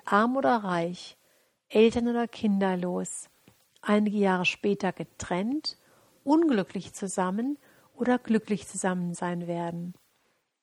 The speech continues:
Das meiste, so sagt er, hängt von der Grundstimmung innerhalb der Beziehung ab. Ist sie gekennzeichnet von Güte und Großzügigkeit oder von Geringschätzung,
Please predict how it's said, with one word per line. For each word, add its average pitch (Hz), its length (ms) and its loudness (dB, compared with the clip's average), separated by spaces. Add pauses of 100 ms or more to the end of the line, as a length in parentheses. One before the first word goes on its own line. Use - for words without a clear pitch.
(320)
Das - 200 -2
meiste, 220 720 0
so 208 140 -8
sagt 185 420 -4
er, 170 320 -2 (340)
hängt 208 240 2
von 196 180 -2
der 175 140 0
Grundstimmung 262 1040 0
innerhalb 208 500 2
der 202 120 0
Beziehung 180 760 -6
ab. - 380 -10 (760)
Ist - 220 -8
sie 220 100 2
gekennzeichnet 196 1160 0
von 180 260 -2
Güte 220 480 0
und 196 120 -2
Großzügigkeit 185 1200 -4 (500)
oder 196 240 0
von 190 400 0 (420)
Geringschätzung, 185 1200 -2